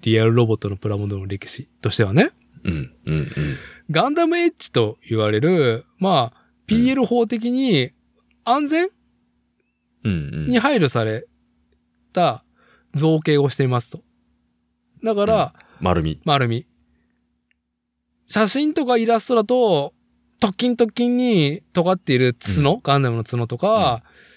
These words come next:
Speaker 2: うん。
Speaker 1: あー、まあ、特にシージーでモビルスーツが描かれてるオリジンとかになると、まあ、よりなんか尖ってんなとは思うんだけど、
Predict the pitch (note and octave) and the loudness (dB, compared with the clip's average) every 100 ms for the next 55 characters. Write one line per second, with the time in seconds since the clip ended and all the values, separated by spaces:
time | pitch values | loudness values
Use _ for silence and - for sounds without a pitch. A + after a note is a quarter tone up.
0 | _ _ _ _ _ _ _ - C3 B2 | _ _ _ _ _ _ _ 0 2 2
1 | A#2+ A#2+ A#2 A2+ A2 A2 B2 F3 F3 A#3 | 2 2 2 2 0 0 2 0 2 2
2 | A#3 E3 - - A3 A#3+ A3 A#3+ G3 D#3 | 2 2 0 2 2 2 2 2 2 2
3 | D3 D3+ D3 - D3 B2 B2 A#2 A2+ A2+ | 2 2 0 2 0 -2 -4 0 2 4
4 | A2+ A#2+ A#2 A2 A2+ A2+ A2+ A2+ C#3 D#3 | 2 2 0 0 0 2 2 2 2 2
5 | C3 A#2 G#2+ G#2+ G#2+ G#2 G#2 G2+ G#2+ G#2 | 0 -2 -2 -4 -4 -4 -6 -6 -4 -2
6 | G#2 G#2+ B2 B2 A#2+ B2+ C3+ C3 B2+ B2+ | -2 -2 -2 0 2 2 2 0 -2 -2
7 | B2 - B2 B2 C3+ - G2+ G2 G2 G2+ | -4 -2 0 0 -2 -4 -6 -6 -8 -8
8 | F#2+ G2+ A#2 G#2+ F#2 G2 G#2 G#2 G2 | -8 -2 -2 -2 -4 -4 -2 -2 -4